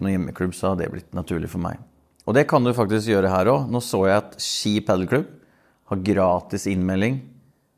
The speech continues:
resten av året. Oslo Paddelklubb har hundre og femti kroner. Så jeg tenker, vil du spille N M, så er det muligheter for det.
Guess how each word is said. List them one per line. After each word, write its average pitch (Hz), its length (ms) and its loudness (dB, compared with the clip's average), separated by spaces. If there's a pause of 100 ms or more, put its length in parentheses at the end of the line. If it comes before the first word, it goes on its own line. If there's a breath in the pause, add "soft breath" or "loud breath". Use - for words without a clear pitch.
(140)
resten 101 320 0
av 95 140 2
året. 160 160 0 (720 soft breath)
Oslo 101 320 -4
Paddelklubb 101 480 0
har 98 260 2
hundre 92 300 0
og - 80 -6
femti 90 480 -4
kroner. 95 320 0 (1200 soft breath)
Så - 80 -6
jeg 107 160 -2
tenker, 110 160 0
vil 95 260 0
du 101 80 0
spille 87 460 0 (800)
N 92 160 2
M, 135 160 0
så - 220 -8 (120)
er 73 300 0
det 87 160 2 (1000)
muligheter 87 480 0
for 85 160 0
det. 104 80 0